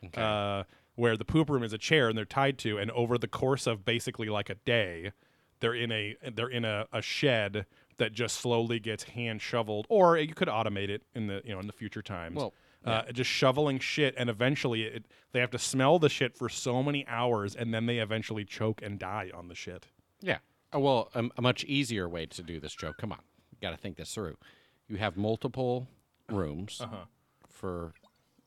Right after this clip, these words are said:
Speaker 1: fecal matter and bathroom, and you just channel and funnel the whole prison's toilets
Speaker 2: Uh-huh.
Speaker 1: into that cell.
Speaker 2: Ah.
Speaker 1: So then, however long, they could, maybe if people aren't shitting and pissing that much, they last a week.
Speaker 2: Yeah.
Speaker 1: Maybe they last a little longer. Maybe they get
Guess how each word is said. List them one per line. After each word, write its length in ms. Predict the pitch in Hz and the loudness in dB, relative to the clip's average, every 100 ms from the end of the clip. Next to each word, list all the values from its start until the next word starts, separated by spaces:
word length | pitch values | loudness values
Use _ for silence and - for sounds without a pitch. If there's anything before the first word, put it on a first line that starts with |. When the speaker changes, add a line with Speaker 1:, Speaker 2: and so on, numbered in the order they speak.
| _ | _
Speaker 1:
fecal 300 | - 104 101 | -10 -8 -6
matter 380 | 95 80 80 87 | -6 -6 -6 -6
and 200 | 82 98 | -8 -8
bathroom, 460 | 87 71 - 73 80 - - - - - | -8 -8 -10 -12 -14 -20 -20 -12 -12 -6
and 140 | 107 104 | -4 -2
you 60 | |
just 340 | 98 107 - - | -2 -2 -4 -6
channel 580 | - 135 131 120 95 92 | -2 2 2 2 0 -4
and 180 | 98 95 | -6 -8
funnel 640 | - - 180 127 85 92 - _ _ _ _ - - - _ | -6 -2 2 2 0 -6 -12 _ _ _ _ -20 -20 -20 _
the 120 | 110 | -4
whole 300 | 95 - 120 | -2 0 0
prison's 480 | 113 - 113 101 90 | -2 -4 -4 -4 -8
toilets 640 | - - 151 107 87 - - | -10 -2 -2 -2 -6 -10 -12
Speaker 2:
Uh-huh. 140 | 107 123 | -6 0
Speaker 1:
into 340 | 123 - 120 | 2 2 -4
that 280 | 98 90 - | -2 -4 -4
cell. 360 | - 107 - _ - | -4 -4 -8 _ -20
Speaker 2:
Ah. 260 | 95 90 - _ | -20 -20 -20 _
Speaker 1:
So 160 | - 110 | 2 2
then, 280 | 104 95 | 2 0
however 420 | 85 107 107 95 101 | 0 2 2 2 -2
long, 120 | 101 - | -4 -4
they 100 | 104 | -6
could, 220 | 107 104 - | -4 -10 -4
maybe 320 | 104 104 117 | -4 -2 -2
if 60 | 110 _ | -4 _
people 240 | - 117 113 | -8 -6 -4
aren't 160 | 110 | -4
shitting 240 | - 113 120 | -4 -8 -6
and 120 | 110 | -6
pissing 260 | 123 113 117 | -6 -6 -6
that 120 | 117 | -4
much, 220 | 123 - | -6 -8
they 100 | 120 | -10
last 260 | 120 123 - | -8 -10 -10
a 40 | |
week. 220 | 151 143 - | -10 -10 -8
Speaker 2:
Yeah. 180 | 104 82 - - - _ - | -8 -8 -14 -20 -20 _ -6
Speaker 1:
Maybe 320 | 95 95 101 | -2 -2 -2
they 120 | 104 | -2
last 260 | 107 110 - | 0 -2 -4
a 40 | |
little 160 | 120 123 | -6 -4
longer. 220 | 143 113 | -2 -2
Maybe 240 | 104 127 147 | 0 2 2
they 120 | 143 | 2
get 200 | 135 | 0